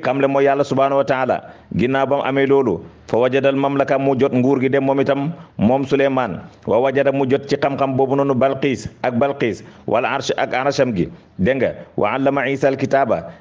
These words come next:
Yàlla xamal Isa, eh, téere bi de, wal hikmata ak hikma ak xam-xamu hikmatu,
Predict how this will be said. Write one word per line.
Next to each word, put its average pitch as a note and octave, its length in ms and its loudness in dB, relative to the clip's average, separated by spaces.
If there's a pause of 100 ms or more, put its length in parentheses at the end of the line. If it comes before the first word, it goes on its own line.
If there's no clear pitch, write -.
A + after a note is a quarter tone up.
Yàlla B2 320 0
xamal C3+ 320 0
Isa, C#3 320 0 (180)
eh, B2+ 280 4
téere C3+ 240 4
bi C3+ 80 -2
de, C3+ 180 2 (280)
wal B2 180 2
hikmata C3+ 580 0 (340)
ak D#3+ 220 -2
hikma C#3 480 0
ak - 100 -14
xam-xamu C#3 380 0
hikmatu, B2+ 400 0